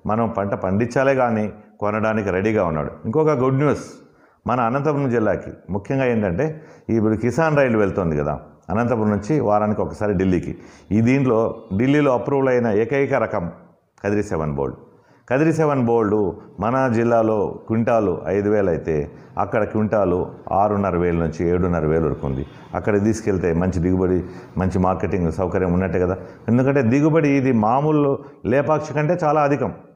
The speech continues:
కాబట్టి ఈ రైతులు నీటి ఆధారం కింద దీన్ని చక్కగా తయారు చేసి ముఖ్యంగా కూరగాయల మార్కెట్కి పచ్చికాయలను తీసుకెళ్ళినట్టయితే అన్ని సిటీల్లోనూ,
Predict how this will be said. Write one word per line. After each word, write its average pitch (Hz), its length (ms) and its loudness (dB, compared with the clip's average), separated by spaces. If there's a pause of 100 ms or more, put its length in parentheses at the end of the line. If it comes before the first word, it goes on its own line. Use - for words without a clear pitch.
(1080)
కాబట్టి 131 440 0 (280)
ఈ 135 140 2
రైతులు 139 480 2 (420)
నీటి 123 220 0
ఆధారం 123 340 2
కింద 110 180 0
దీన్ని 98 480 0
చక్కగా 131 580 -2 (800)
తయారు 117 320 2
చేసి 156 380 -2 (340)
ముఖ్యంగా 131 680 0
కూరగాయల 147 380 2
మార్కెట్కి 127 420 -2
పచ్చికాయలను 117 640 -2
తీసుకెళ్ళినట్టయితే 113 640 -2
అన్ని 135 300 2
సిటీల్లోనూ, 139 520 2